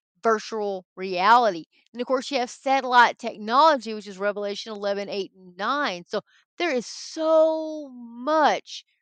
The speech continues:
um, on Bible prophecy that's happening, and people don't realize what the Bible even has to say. So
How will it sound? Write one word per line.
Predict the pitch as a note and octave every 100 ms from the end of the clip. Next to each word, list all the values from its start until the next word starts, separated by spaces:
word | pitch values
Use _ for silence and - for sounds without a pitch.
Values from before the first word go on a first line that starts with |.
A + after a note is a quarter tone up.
| _ _ -
um, | A3 G3+
on | - A#3+ B3+
Bible | A3+ B3 A#3+ A3+
prophecy | G3+ - D4 E4+ E4 B3 - G#3 G3 F#3+ _ _ _
that's | - G#3 -
happening, | C4+ E4+ F#4 C4 G#3+ G#3 A3 _ _ _ _ -
and | A3+ B3 B3+ B3
people | C4+ D4+ D#4
don't | D#4 D4+ C4
realize | A#3+ E4 F#4 D#4+ D4+ C#4
what | D4
the | D4
Bible | - B3 C4+ D4 B3 -
even | A#3 B3 A#3+
has | G3+ G#3+ A3+
to | - C#4+
say. | - - - E4+ F4+ F#4+ C#4+ F3 - _ _ _
So | - C4+